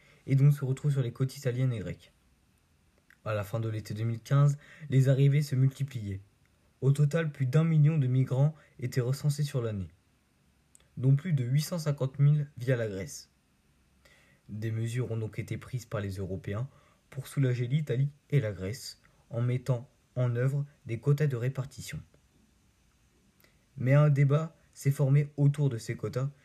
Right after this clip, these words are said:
et de nombreux pays de l'Est ont mis des clôtures autour de leurs frontières, comme c'est le cas pour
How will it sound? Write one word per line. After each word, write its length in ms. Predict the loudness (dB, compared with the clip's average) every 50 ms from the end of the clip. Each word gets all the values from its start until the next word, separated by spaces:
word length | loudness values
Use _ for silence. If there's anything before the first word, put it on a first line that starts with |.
| _ _ _ _ -2
et 140 | 2 2
de 100 | 4 4
nombreux 300 | 4 4 4 2 0 0
pays 180 | 2 2 2 2
de 120 | 2 0
l'Est 360 | -2 -2 -2 -2 -2 -6 -12 -16 -10
ont 100 | -6 -2
mis 120 | -2 -2 -2
des 140 | -4 -6
clôtures 420 | -6 -6 -6 -6 -4 -2 -4 -4 -4 -6 _
autour 360 | -2 0 0 0 0 0 0
de 60 | 0
leurs 160 | 0 -2 -4
frontières, 460 | -8 -10 -10 -10 -10 -10 -12 -14 -14 -16 _ _ _ _ -20 _ _ _ _ _
comme 160 | -4 -2 -2 -2
c'est 140 | -2 -2
le 100 | -4 -4
cas 160 | -4 -4 -6 -6
pour 300 | -6 -8 -10 -10 -10